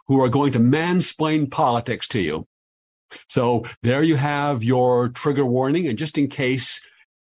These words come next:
anyone does not speak woke, I'll give you, I'll give you the, uh, give you the translation here. Uh, trigger warning means that you, that you may hear something that you may not agree with. So you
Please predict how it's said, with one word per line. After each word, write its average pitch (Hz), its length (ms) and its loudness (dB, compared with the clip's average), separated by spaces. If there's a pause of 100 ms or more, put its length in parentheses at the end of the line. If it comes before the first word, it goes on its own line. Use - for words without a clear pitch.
(260)
anyone 127 480 2
does 113 220 -2
not 127 400 -2
speak - 500 -2
woke, 104 580 -2 (1160)
I'll 104 160 -2
give 113 220 -2
you, 120 100 0
I'll 117 120 0
give 117 200 0
you 120 140 2
the, 107 220 -2
uh, 98 280 -2
give 113 300 -2
you 110 100 0
the 98 80 -2
translation 101 800 -2
here. 71 320 -6 (440)
Uh, 90 140 0
trigger 151 320 2
warning 139 340 4
means 127 400 2
that 107 220 -2
you, 117 200 0
that 98 300 -4
you 117 60 2
may 113 200 2
hear 143 220 2
something 135 600 0 (220)
that 110 340 -4 (580)
you 135 300 0
may 143 180 4
not 240 160 2
agree 247 300 2
with. 233 400 0 (300)
So 131 260 2
you 127 300 0